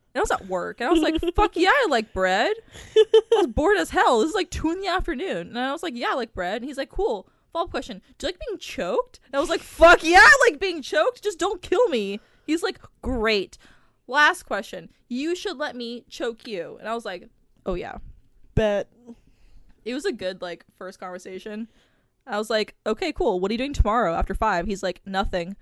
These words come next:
Speaker 1: And I was like, "No, you're not. You're choking me out." <laughs>
Speaker 2: Honestly, I was really surprised, and I'm still kind of mad about this.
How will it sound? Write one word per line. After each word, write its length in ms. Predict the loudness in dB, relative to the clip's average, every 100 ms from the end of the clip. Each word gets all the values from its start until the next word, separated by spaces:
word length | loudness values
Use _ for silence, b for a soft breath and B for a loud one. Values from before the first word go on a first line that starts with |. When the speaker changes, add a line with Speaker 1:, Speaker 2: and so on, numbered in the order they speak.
| _ _ -10
Speaker 1:
And 80 |
I 20 | -8
was 100 | -6
like, 140 | -8
"No, 140 | -4 -2
you're 140 | -2
not. 200 | -4 -6
You're 80 | -6
choking 340 | -4 -4 -4
me 140 | -6 -2
out." 280 | 2 4 4
<laughs> 1200 | 2 -16 -20 _ _ _ -18 -18 _ _ _ _ -8
Speaker 2:
Honestly, 420 | -6 -6 -6 -4
I 160 | -2
was 180 | -2 -4
really 160 | -6 -6
surprised, 560 | -8 -8 -8 -8 -12 _ _ _ _ -12
and 80 |
I'm 80 | -12
still 260 | -10 -12 -12 _ _
kind 200 | -12 -12
of 120 | -12
mad 160 | -14 -12
about 240 | -10 -10 -12
this. 280 | -18 -18